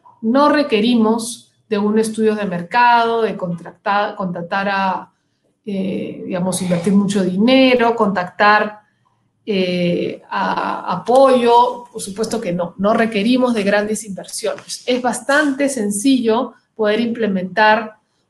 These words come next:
una encuesta, por ejemplo, en Google Forms,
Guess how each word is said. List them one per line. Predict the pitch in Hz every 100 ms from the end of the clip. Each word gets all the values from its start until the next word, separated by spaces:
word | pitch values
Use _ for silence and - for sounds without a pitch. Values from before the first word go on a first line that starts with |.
| -
una | 277 247
encuesta, | 220 220 269 262 254 254 247
por | 208
ejemplo, | 190 233 208 208 220 214 220 -
en | 208 196
Google | 196 196 185
Forms, | 170 285 285 269 302 -